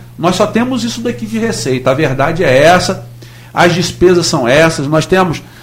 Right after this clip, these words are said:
cerca de duzentos e quarenta equipamentos na educação, temos mais quase oitenta equipamentos públicos na saúde,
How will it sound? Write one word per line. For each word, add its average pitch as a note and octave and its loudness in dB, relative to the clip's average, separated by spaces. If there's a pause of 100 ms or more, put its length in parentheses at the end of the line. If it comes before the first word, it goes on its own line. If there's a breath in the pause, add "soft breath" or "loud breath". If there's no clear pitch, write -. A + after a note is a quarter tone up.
(120)
cerca F#3 2
de F3 -6
duzentos F3 2
e F3+ 2
quarenta D#3+ 4
equipamentos D3 -2
na C#3 -4
educação, C3+ 2 (240 loud breath)
temos F#3+ 0
mais F3 2
quase G3+ 4
oitenta F#3+ 2
equipamentos E3 2
públicos D3+ -4
na D3 -2
saúde, C#3+ 2